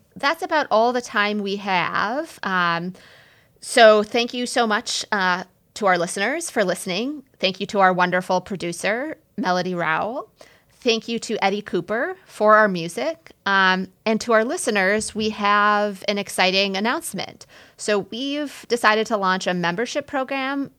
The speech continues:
for the show where you have the chance to support the show directly. We love creating the show, and it means so much to us that you all tune in to keep hearing us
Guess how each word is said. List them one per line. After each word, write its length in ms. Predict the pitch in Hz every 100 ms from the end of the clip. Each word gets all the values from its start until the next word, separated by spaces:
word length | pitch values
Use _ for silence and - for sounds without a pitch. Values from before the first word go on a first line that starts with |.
| _
for 180 | - 269
the 100 | 269
show 300 | 285 285 330
where 160 | 240 226
you 140 | 226
have 600 | 233 240 254 240 - - -
the 80 |
chance 400 | 233 226 214 208 -
to 120 | 202
support 460 | - - 285 285
the 80 | 240
show 440 | - 208 190 185 190
directly. 840 | 190 196 214 - - - - - - - -
We 200 | 190 254
love 440 | 262 240 220 226 -
creating 460 | 233 214 247 254
the 60 | 254
show, 540 | 247 226 233 233 240 -
and 160 | 202 190
it 140 | 180 _ _ _
means 360 | - 208 240 226
so 200 | - 214
much 240 | 202 -
to 100 | -
us 200 | 247 277
that 120 | - 190
you 100 | 196
all 80 |
tune 280 | 190 - 190
in 340 | 190 196 202 190
to 140 | -
keep 180 | 175 -
hearing 320 | 311 302 269
us 320 | 254 247 -